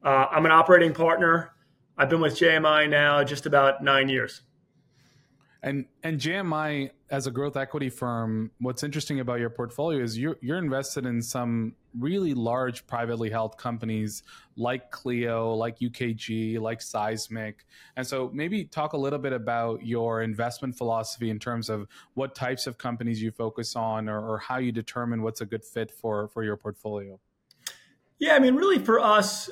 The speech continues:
Speaker 1: we're looking for businesses that, well, one, they're gonna have a referenceable customer base when we invest. So they've got product market fit.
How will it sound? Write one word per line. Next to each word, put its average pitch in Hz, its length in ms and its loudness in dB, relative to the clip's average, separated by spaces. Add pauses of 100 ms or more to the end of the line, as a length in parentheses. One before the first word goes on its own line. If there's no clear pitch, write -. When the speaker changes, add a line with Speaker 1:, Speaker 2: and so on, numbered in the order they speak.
(120)
Speaker 1:
we're 220 220 4
looking 254 340 0
for 196 160 4
businesses 175 680 2
that, 160 260 2
well, 156 120 0
one, 202 300 8
they're 190 140 8
gonna 190 120 4
have 185 160 4
a 160 40 6
referenceable 170 680 2
customer 147 440 -2
base 127 420 -2
when 139 240 -2
we 131 160 0
invest. 117 500 -4
So 135 320 4 (460)
they've 127 140 -4
got 202 280 8
product 175 320 4
market 151 340 0
fit. 143 440 -2